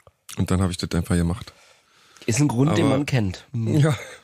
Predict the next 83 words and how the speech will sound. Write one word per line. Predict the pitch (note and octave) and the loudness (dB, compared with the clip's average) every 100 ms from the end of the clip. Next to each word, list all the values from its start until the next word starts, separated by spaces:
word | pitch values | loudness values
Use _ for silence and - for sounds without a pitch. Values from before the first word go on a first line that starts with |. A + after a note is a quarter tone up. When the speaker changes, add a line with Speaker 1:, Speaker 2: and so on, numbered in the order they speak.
| - _ - - | -20 _ -14 -2
Speaker 1:
eigentlich | A#2+ | 0
soll's | C3+ C#3 | 0 0
nur | D3 | 0
ein | |
bisschen | C3+ C#3 - | 0 -2 -4
kürzer | A2+ G#2 | -4 0
sein, | |
aber | F#2+ | -2
ich | G#2 | 0
war | A2 A2 | -2 0
dann | A2 | 0
ein | G#2 | -2
bisschen | G2+ A2 | -4 -6
faul | - A#2 C3 | -4 -2 0
auch | G#2 A#2+ | 0 -2
und | G#2+ | -4
hab | A2 | -4
dann | F#2+ | -4
gedacht, | F#2 F#2 - - | -4 -6 -8 -12
scheiß | - - | -10 -8
drauf. | F2 - _ _ _ | -10 -12 _ _ _
Speaker 2:
Du | A#2 | -2
siehst | A#2+ D#3 A#2+ | 0 0 0
auf | |
jeden | C#3 | 2
Speaker 1:
Machst | F3 | 2
Speaker 2:
Fall | D#3+ | 0
Speaker 1:
du | |
Speaker 2:
gleich | C#3 D3 | 0 0
Speaker 1:
so? | D3+ | 0
Speaker 2:
wieder | D#3 C#3 | 0 0
zehn | - D3+ | -2 0
Jahre | D3 D3+ | 2 2
jünger | F3 B2 | 2 0
aus. | G#2+ B2 A#2+ - C#3+ B2+ - | 0 -2 -4 -12 -10 -8 -4
Speaker 1:
Ja, | B2 | -2
danke | C3+ C3+ | -2 -2
schön. | G2+ | -4
Ich | F#2+ - _ _ _ - | -6 -8 _ _ _ -4
Speaker 2:
Auch | B2 | 0
ein | E3 | 2
Speaker 1:
weiß | C#3+ | 2
nicht, | |
Speaker 2:
bisschen, | C#3 C3 | 2 0
Speaker 1:
ob | |
ich | A#2 | -2
das | - - | -6 -2
cool | E3+ | -2
finde, | F3 C3+ | 0 0
aber | |
es | B2+ | 0
ist | D3 | -4
okay, | - D3 G2 | -2 0 2
ja. | |
Speaker 2:
auch | A2+ B2+ | 2 2
ein | B2+ | 0
bisschen | A#2 A#2 | 0 -4
fresher. | - A#2 B2 - E2 G2 - - | -4 -2 -2 -4 -8 -12 -14 -8
Speaker 1:
Ach, | F2+ | -6
danke | E2+ D#2+ | -6 -8
schön, | - E2 | -8 -8
das | - | -10
finde | - - | -10 -12
ich | - | -16
gut. | - - - - | -20 -20 -20 -4
Vielen | C#3+ | 0
Dank, | E3+ G#3+ | 2 2
Speaker 2:
Naja, | F#3 G#3 | 2 0
Speaker 1:
Hagen. | F2 - - - - | -4 -8 -12 -8 -2
Speaker 2:
schön, | F#3+ F#3+ | 0 2
dich | F3 | 0
zu | C#3+ | 0
sehen. | A#2+ B2+ C3 | 2 2 2
Wir | A2+ | 2
haben | C3+ | 2
Speaker 1:
Ja. | |
Speaker 2:
uns | D#3+ D3+ | 2 2
eine | C#3+ C#3+ | 0 0
Woche | D3 | 0
nicht | D3 - | -2 -4
gesehen, | A#2 D#3 C3 | -4 -2 0
ehrlich | G2 - | -4 -6
gesagt. | G#2 G2 - - | -6 -6 -8 -20